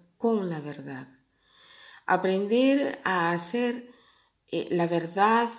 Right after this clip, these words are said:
o vivir la verdad dentro de nosotros. No es fácil esto, no es nada fácil. No es fácil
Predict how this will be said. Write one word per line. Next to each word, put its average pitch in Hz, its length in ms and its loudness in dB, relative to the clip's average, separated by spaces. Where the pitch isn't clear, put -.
o 190 120 2
vivir 190 480 0
la 156 140 0
verdad 160 640 -2
dentro 196 460 0
de 156 120 -4
nosotros. 147 760 -4
No 165 180 0
es 226 240 0
fácil 143 760 -6
esto, 139 460 -10
no 151 120 -4
es 160 180 -6
nada 170 380 -6
fácil. - 640 -10
No 180 140 0
es 180 180 2
fácil 185 800 0